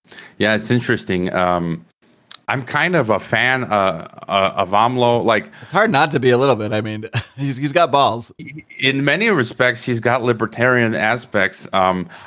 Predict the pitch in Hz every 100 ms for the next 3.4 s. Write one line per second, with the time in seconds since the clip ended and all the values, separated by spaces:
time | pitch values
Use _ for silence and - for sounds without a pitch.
0 | - 120 170 220 214 165 170 135 123 104
1 | - 139 127 - 90 90 - 98 104 113
2 | 104 98 95 90 82 98 98 95 90 82
3 | 87 82 76